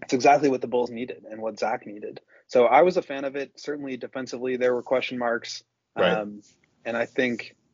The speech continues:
Speaker 1: you know, I, I thought the Bulls would be, like, a top twenty defense, and I guess right now they're twenty-third. But, uh, with Lonzo and Caruso, I, I think they get back up around, you know, that fifteen mark, and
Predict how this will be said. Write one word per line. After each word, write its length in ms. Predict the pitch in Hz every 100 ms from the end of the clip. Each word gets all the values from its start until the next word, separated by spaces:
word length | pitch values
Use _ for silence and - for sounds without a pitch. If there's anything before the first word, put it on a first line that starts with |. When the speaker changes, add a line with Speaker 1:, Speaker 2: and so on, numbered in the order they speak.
| _ _ _ _ _
Speaker 1:
you 100 | -
know, 80 | 113
I, 180 | 110 147
I 120 | 113 127
thought 200 | 196 170
the 80 | 135
Bulls 220 | 135 127
would 100 | 120
be, 100 | 123
like, 140 | 104
a 60 | 104
top 260 | - 117
twenty 280 | - 110 110
defense, 580 | 113 127 139 131 127 - _ _ -
and 240 | 113 107 101
I 80 |
guess 180 | 113 107
right 140 | 110 104
now 140 | 104
they're 100 | 104
twenty-third. 580 | 98 110 101 113 107 98
But, 240 | 101 101 _ _ _ -
uh, 340 | 113 104 101 - _ _
with 240 | 156 160 - _ _ _ -
Lonzo 360 | 123 120 120
and 140 | 110 107
Caruso, 420 | 110 107 107 101 -
I, 100 | 107
I 20 |
think 240 | - 123
they 100 | 120 107
get 200 | 107 101
back 240 | 101 101
up 180 | 107 -
around, 420 | 110 101 101 104 _ _ _ -
you 80 |
know, 60 | 107
that 100 | 110
fifteen 420 | - - - 113
mark, 360 | 110 101 101 - _ _ _
and 560 | 117 113 107 107 104 101